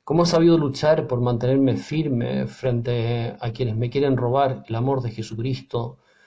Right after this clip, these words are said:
¿Cómo he sabido, mm, poner los medios para que no derriben de mi corazón, de mi vida, la belleza de la fe, la alegría de la esperanza, el fuego de la caridad? Porque también hay os-, otro, hay otra violencia, quizás más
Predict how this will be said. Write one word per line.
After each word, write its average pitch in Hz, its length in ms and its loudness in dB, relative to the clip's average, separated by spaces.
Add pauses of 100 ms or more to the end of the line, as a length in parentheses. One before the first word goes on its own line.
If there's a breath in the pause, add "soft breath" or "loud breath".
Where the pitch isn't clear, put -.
(280 soft breath)
¿Cómo 151 220 -2
he - 40 -2
sabido, 143 680 0 (400 loud breath)
mm, 120 480 0
poner 135 240 2
los 151 180 2
medios 139 360 2
para 123 300 -2
que 123 280 -4
no 139 180 2
derriben 135 640 2
de 117 80 -4
mi 120 120 -2
corazón, 127 540 -2
de 117 60 -2
mi 120 140 -2
vida, 135 420 0
la 117 120 -4
belleza 131 400 -4
de 120 100 -2
la 120 100 -4
fe, 131 400 -4 (480 soft breath)
la 123 80 -2
alegría 123 400 2
de 123 80 4
la - 60 -2
esperanza, 127 800 -2
el 120 120 -4
fuego 127 300 0
de 113 40 -2
la 117 120 -2
caridad? 117 480 -4 (840 soft breath)
Porque 123 160 -4
también 156 240 4
hay 185 100 4
os-, - 280 -2
otro, 170 440 0
hay 147 160 0
otra 160 160 0
violencia, 131 800 2
quizás 135 320 -4
más 143 800 -4